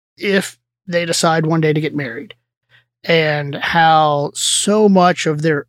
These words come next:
own, you know, in terms of family history, so much of their own view of family, or any of us, comes from and what a family is and should be.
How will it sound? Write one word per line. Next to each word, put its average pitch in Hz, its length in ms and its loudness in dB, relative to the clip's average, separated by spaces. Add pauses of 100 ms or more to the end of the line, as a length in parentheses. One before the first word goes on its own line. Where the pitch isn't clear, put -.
(120)
own, 160 800 0 (440)
you 170 80 -2
know, 160 160 0
in 151 60 0
terms 165 240 2
of 147 80 -2
family 160 240 0
history, 156 440 0 (500)
so - 340 2
much 226 260 4
of 185 500 4
their 165 360 0
own 156 320 2
view 156 420 0
of 139 120 0
family, 151 800 0 (460)
or 143 180 -4
any 196 220 4
of 131 140 -8
us, - 320 -12 (240)
comes 160 420 0
from 147 640 -2
and 143 120 -4
what 151 140 2
a 139 40 -2
family 147 380 -2
is 151 240 0
and 143 120 -4
should 151 280 0
be. 139 460 -6